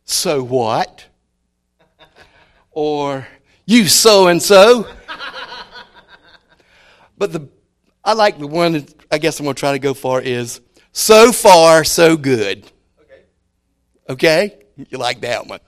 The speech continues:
Speaker 1: All right. So we're gonna try. We're gonna, we're gonna throw some seeds out this morning.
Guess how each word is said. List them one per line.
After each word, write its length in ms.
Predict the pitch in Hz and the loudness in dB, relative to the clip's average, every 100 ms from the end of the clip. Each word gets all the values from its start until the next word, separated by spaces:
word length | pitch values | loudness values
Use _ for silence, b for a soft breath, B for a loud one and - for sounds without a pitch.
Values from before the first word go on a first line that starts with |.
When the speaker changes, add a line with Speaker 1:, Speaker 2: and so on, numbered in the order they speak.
| b b b _ _ 127 | b b b _ _ -20
Speaker 1:
All 240 | 127 123 | -18 -16
right. 320 | 113 101 - _ b b | -16 -18 -20 _ b b
So 100 | 160 | -6
we're 100 | 233 | -4
gonna 160 | 196 | -4
try. 300 | 147 180 139 135 | -2 0 2 0
We're 80 | |
gonna, 280 | 170 143 117 - - b _ | -2 -6 -6 -8 -10 b _
we're 80 | 196 | -6
gonna 120 | - | -2
throw 180 | 202 160 | -2 -2
some 180 | 143 | -4
seeds 320 | - 170 135 123 | -4 -6 -4 -4
out 160 | 117 | -4
this 160 | 120 120 | -8 -12
morning. 380 | 127 131 156 | -12 -12 -16